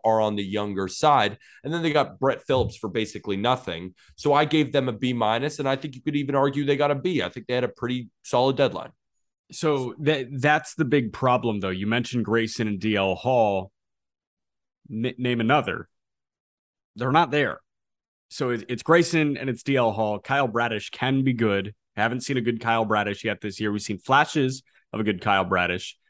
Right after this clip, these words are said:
Speaker 2: We've seen what Tyler Wells can do. Tyler Wells can be a pitcher for them. But you need one more to make a five-man rotation. And the thing about prospects is usually they don't pan out, even if they're really good prospects. They usually don't pan out. So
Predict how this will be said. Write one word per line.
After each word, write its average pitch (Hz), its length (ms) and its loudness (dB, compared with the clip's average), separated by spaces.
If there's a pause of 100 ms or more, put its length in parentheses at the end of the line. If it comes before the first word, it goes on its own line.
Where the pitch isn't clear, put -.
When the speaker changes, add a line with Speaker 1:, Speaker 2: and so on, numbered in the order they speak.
(140)
Speaker 2:
We've 120 160 0
seen 117 300 0
what 113 160 -2
Tyler 117 320 0
Wells 151 300 2
can 123 160 0
do. 87 280 -6
Tyler 117 320 -2
Wells 127 260 0
can 120 120 -2
be 104 100 -2
a 92 60 -2
pitcher 92 320 -8
for - 100 -10
them. 90 320 -2 (480)
But 135 280 0
you 127 120 -2
need 135 180 2
one 123 200 2
more 135 280 6
to 123 80 4
make 113 140 2
a 104 60 0
five-man 101 420 0
rotation. 107 640 -4 (280)
And 131 120 2
the 120 60 2
thing 165 140 0
about 131 240 4
prospects 143 500 2
is 104 380 -4
usually 156 360 2
they 104 120 2
don't 104 180 -2
pan 78 220 -10
out, - 120 -12 (520)
even 131 180 2
if 127 80 -2
they're 117 100 0
really 104 240 4
good 90 140 -2
prospects. - 640 -6
They 90 80 -4
usually 107 300 0
don't 90 160 -2
pan - 180 -10
out. - 80 -12 (320)
So 139 480 4